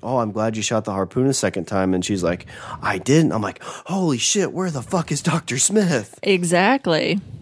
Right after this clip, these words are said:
Speaker 1: And then she just walks downstairs like, "Oh, she's in prison," basically. And, uh, I love the line 'cause, you know, she asked why, and Doctor Smith is like, "Well, I just wanted to let you know that I'm, I wanted to show you I'm sorry," essentially.
Speaker 2: Mm-hmm.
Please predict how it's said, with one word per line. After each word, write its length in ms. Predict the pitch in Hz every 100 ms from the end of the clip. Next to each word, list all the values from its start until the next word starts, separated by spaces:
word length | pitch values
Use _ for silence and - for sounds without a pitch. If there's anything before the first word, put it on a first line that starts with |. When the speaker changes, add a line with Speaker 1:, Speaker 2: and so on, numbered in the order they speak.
| -
Speaker 1:
And 100 | 139
then 140 | 147 151
she 100 | 147
just 120 | 135
walks 220 | 135 170 -
downstairs 400 | 120 110 139 120
like, 120 | 104
"Oh, 220 | 170 135
she's 200 | 92 113
in 80 | 110
prison," 380 | 101 139 98 85
basically. 600 | 85 85 85 82 73 80 - _ _ _ _ _ _ - -
And, 180 | 139 139
uh, 320 | 127 113 107 -
I 80 | 127
love 260 | 135 170
the 100 | 156
line 280 | 123 117 120
'cause, 240 | 120 107 - _
you 120 | 143
know, 320 | 113 104 87 - -
she 180 | 131
asked 260 | 131 143 -
why, 280 | 117 110 98
and 100 | 92
Doctor 200 | 104 104
Smith 280 | 113 104 101
is 80 |
like, 160 | 101 90
"Well, 100 | 107
I 40 |
just 180 | 104 -
wanted 140 | 110 98
to 60 |
let 180 | 95 95
you 60 | 95
know 60 |
that 100 | 90
I'm, 100 | 82 80
I 60 | 101
wanted 260 | 104 87
to 60 | -
show 200 | - 120
you 120 | 104 90
I'm 120 | 85
sorry," 420 | - 170 185 113
essentially. 640 | 90 - 85 - 67 73 95
Speaker 2:
Mm-hmm. 640 | - 185 180 190 175 170